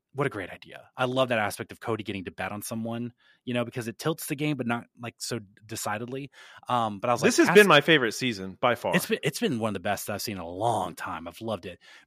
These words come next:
Speaker 1: But I was like, Cass is gonna win this because she is so chill all the time, and she, like, looked so comfortable for the three hours she was underwater.
Speaker 2: And I thought Cody was gonna win it because he's surfer guy from Hawaii.
Speaker 1: Yeah.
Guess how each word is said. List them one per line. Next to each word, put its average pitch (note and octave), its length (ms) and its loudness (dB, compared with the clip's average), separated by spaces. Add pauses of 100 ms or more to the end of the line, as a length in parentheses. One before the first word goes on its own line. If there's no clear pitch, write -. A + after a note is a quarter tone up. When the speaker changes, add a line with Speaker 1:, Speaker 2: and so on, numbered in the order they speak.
Speaker 1:
But C#3+ 80 6
I C#3 80 4
was C3 100 0
like, A#2+ 120 -4
Cass E3 240 0
is - 40 -8
gonna G#2 140 -2
win A#2 180 -2
this - 380 -10 (320)
because A#2+ 200 -2
she - 200 -4
is G#2+ 80 -4
so G#2+ 320 -4
chill F2+ 480 -10 (240)
all A2+ 180 0
the G2 80 -8
time, F2 420 -10
and A2 140 -8
she, C3 260 -6
like, G#2 240 -8 (200)
looked A#2+ 160 -8
so A#2+ 160 -2
comfortable F#2+ 640 -8 (160)
for A#2 100 -8
the G2 80 -12
three A2 200 -4
hours F#2+ 260 -2
she - 140 -6
was G2 120 -8
underwater. E2+ 600 -12 (100)
Speaker 2:
And F3+ 100 8
I G3+ 120 8
thought G#3 260 4
Cody D4 240 6
was G#3+ 160 4
gonna C3+ 160 2
win A#2+ 140 4
it G3+ 120 2
because F#3+ 280 -2
he's G3 340 -8
surfer D4 380 0
guy G#2 260 2
from E3+ 220 -4
Hawaii. G#3 560 0 (320)
Speaker 1:
Yeah. B2+ 380 6